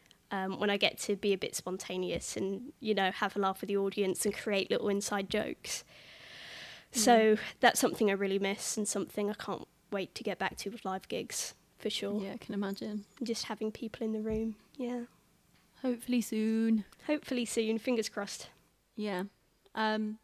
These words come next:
Speaker 2: so as you mentioned earlier, you also work as a teaching assistant.
Speaker 1: I do.
Speaker 2: Um, 'cause when we,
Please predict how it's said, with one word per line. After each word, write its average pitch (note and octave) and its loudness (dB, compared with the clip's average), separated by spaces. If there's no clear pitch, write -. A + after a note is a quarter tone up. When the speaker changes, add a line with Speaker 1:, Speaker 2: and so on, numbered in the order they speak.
Speaker 2:
so C#4 4
as E4 6
you C4 4
mentioned G#3 0
earlier, A3 2
you G3 0
also F#3+ 0
work - -4
as F#3+ 0
a A3+ 0
teaching A3+ 2
assistant. - -2
Speaker 1:
I A#3 8
do. A3 6
Speaker 2:
Um, G#3 4
'cause G#3 2
when C4 12
we, A#3+ 8